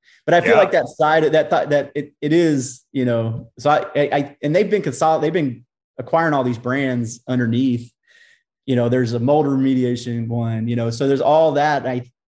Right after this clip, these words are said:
Speaker 1: I think they're investing in that same future of, um, you know, l-, it's gonna be harder for you to just go find this local handyman. Like, you need a, you need a brand that you can trust to go out and do these things.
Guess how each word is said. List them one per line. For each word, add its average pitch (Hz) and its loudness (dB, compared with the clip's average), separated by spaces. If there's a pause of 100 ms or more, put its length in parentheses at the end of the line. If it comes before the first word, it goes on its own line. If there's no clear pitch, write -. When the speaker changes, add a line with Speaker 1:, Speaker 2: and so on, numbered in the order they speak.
Speaker 1:
I 127 -4
think 123 -2
they're 156 2
investing 131 0
in 117 -2
that 117 -4
same 113 -4 (100)
future 123 -4
of, 107 -6 (800)
um, 101 -8 (140)
you 117 -4
know, 101 -8 (540)
l-, 127 -6
it's 127 -4
gonna 156 2
be 131 2
harder 117 -2
for 113 -6
you 110 -4
to 107 -10
just 110 -12
go 120 -4
find 110 -4
this 107 -8
local 107 -6
handyman. 107 -6
Like, 101 -12 (400)
you 113 -6
need 123 0
a, 110 -6
you 127 -2
need 135 0
a 113 -2
brand 117 -2
that - -8
you 113 -6
can 104 -12
trust 110 -6
to 113 -10
go 107 -8
out 104 -10
and 107 -8
do 107 -6
these 104 -12
things. - -20